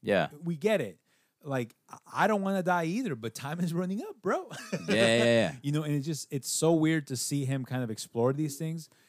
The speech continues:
Speaker 1: Not
Speaker 2: And,
Speaker 1: just,
Speaker 2: like
Speaker 1: I think the exploration of this one was a bit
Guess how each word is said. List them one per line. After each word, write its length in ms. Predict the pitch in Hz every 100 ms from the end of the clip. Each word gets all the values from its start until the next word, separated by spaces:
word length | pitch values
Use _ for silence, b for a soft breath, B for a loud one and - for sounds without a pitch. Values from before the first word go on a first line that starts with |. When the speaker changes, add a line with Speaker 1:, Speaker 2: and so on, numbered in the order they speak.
| b
Speaker 1:
Not 100 | -
Speaker 2:
And, 80 | 139
Speaker 1:
just, 160 | 139 -
Speaker 2:
like 80 | 131
Speaker 1:
I 40 |
think 180 | 123 131
the 60 | 123
exploration 600 | - 113 113 117 - 104
of 80 |
this 240 | 101 117 -
one 140 | 104
was 180 | 95 90
a 40 |
bit 520 | 87 82 104 107 98